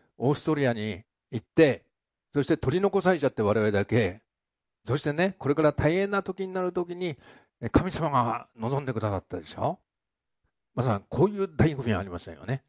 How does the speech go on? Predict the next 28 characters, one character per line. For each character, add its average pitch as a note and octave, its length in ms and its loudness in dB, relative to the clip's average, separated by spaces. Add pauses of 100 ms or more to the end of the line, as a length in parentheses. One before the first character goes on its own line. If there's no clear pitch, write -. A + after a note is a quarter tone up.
(500)
あ C3 100 0
そ - 100 -6
こ E3 80 2
で、 D3+ 300 6
え C3 80 4
っ A#2 60 0
と、 A2+ 500 4 (720)
水 D3 320 4
を D#3+ 440 4 (760)
ブ C3+ 140 4
ド G3 100 10
ウ E3 60 4
酒 C3+ 140 -10
に A2+ 220 -6 (560)
し - 80 -14
た A#2+ 320 6
奇 - 160 0
跡 C#3+ 140 2
の C3 100 -6
と B2+ 80 -4
こ A#2 80 -2
ろ G#2 80 -2
が G2 80 -2
あ F#2 60 -2
り F#2 80 -8
ま G2 120 -12
す - 80 -20
が、 G2+ 240 -4